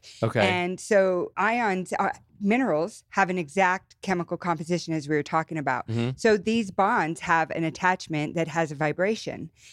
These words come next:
Speaker 2: in the bonds themselves. And so that releases an energy. There's a frequency to these bonds.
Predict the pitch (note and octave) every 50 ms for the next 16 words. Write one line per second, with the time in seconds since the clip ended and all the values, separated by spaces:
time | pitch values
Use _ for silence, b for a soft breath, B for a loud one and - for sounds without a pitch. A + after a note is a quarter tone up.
0 | b b b G3 F#3 F#3+ F#3+ G3+ F#3+ F#3 - - G#3+ B3+ A#3 E3+ D3 C#3+ - D#3
1 | D#3 D3+ - - F#3 E3 C3+ - - - - b b b b - F#3 F3+ E3+ -
2 | - F#3 E3 G3 G3 G#3+ - A3+ G#3+ F#3 E3+ F#3 F3+ - - F3 D3+ D#3 D3+ D#3+
3 | C#3 E3+ E3+ - - G3 G#3+ G3 E3 - C#3 B2+ - C#3 - D3 D#3 D3+ D#3+ -
4 | - - C#4 C#4 - F#3+ E3 C#3+ - - C3+ C3 - - - C3 C#3 C#3+ C#3+ C3+
5 | C#3+ - D#3 C#3 C3 C3 C#3